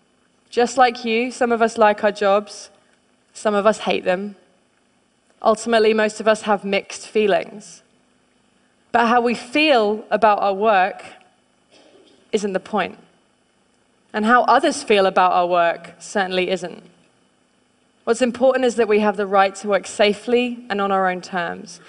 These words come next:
Sex workers are real people. We've had complicated experiences and complicated responses to those experiences.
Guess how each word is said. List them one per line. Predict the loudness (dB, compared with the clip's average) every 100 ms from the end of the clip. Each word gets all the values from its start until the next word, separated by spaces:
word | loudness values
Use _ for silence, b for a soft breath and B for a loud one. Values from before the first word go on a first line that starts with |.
| B
Sex | B -2 0 2
workers | 2 2 0
are | 0
real | 2 4 4 2
people. | 0 -6 -4 -6 -6 -10 _ _ _ b b b
We've | b 0
had | 0 2
complicated | -2 0 0 2 0 0
experiences | -4 -2 2 4 2 -4 -4 -4 -4 -10 -20 _ _ _ _ _ _ _ _
and | -6 0
complicated | 0 2 2 2 2
responses | -2 0 2 2 0 -4 -6
to | -8 -2
those | -2 -2
experiences. | -8 -4 -4 -4 -8 -12 -12 -12 -18